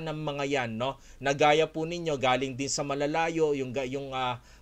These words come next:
branches ko naman, lahat naman po halos, Luzon, Visayas, Mindanao, meron po tayo, no? Yan, ah. So, ito po, ano, yung mga larawan ko talaga,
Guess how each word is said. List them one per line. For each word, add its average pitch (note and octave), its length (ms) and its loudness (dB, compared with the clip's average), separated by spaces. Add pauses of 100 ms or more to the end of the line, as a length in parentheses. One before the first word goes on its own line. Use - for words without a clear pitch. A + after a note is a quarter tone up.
branches C#3+ 480 2
ko D#3+ 80 -2
naman, D3 400 -4
lahat B2 240 -4
naman B2 320 -6
po A#2+ 80 -4
halos, A2+ 480 -4
Luzon, A2 240 -6
Visayas, G#2 400 -8
Mindanao, G#2+ 480 -8 (240)
meron G#2+ 320 -2
po G2+ 240 -8
tayo, F#2+ 480 -4
no? A#2 240 0 (240)
Yan, G2+ 240 -2
ah. G2 80 -6
So, A2 240 -4
ito A#2 240 -4
po, C3 160 0
ano, B2+ 160 -4
yung C3 160 -2
mga A#2 240 -4
larawan A2+ 480 0
ko A#2+ 80 -6
talaga, A2+ 560 0